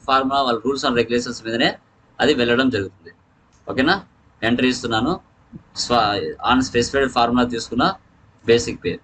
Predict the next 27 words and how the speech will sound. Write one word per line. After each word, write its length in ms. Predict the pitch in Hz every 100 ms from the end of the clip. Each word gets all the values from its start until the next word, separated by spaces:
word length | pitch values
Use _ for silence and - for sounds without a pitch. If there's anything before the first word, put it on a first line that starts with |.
| - 104
ఎంటర్ 180 | 110 110
ఇస్తున్నాను. 360 | 98 87 - - _ _ _ _ _ _ _ - -
So 60 | 175 -
తర్వాత 360 | 143 143 113 131 185 190 _ 113
ఎంటర్. 260 | 110 101 92 _ -
ఇక్కడ 140 | - 185 180
పర్సెంటేజ్, 460 | 127 120 147 135 - 110
ఎంత 120 | 143 175 151
పర్సెంటేజ్ 380 | 143 147 139 131
ఇస్తుంది 280 | 120 117 107 101
నీకు 160 | 92 90 101
house 200 | 117 120
rent 140 | 113 110
allowance 280 | 101 101 98
అంటే? 160 | 101 180 196 - _ _ - -
ఫార్టీ 260 | 107 107 107 95
పర్సెంటేజ్. 460 | 95 104 95 90 - _ _ _ _ 98
అంటే 180 | 107 156 170
నీ 80 | 123 110
బేసిక్ 300 | 131 156 151
శాలరీ 260 | 123 120 135 127
మీద 100 | 165 175
ఫార్టీ 260 | 120 117 113
పర్సెంట్ 280 | 113 - 151 135
వాళ్ళు 180 | 135 175
మీకు 180 | 147 156 220 - _ _ 110
house 180 | 127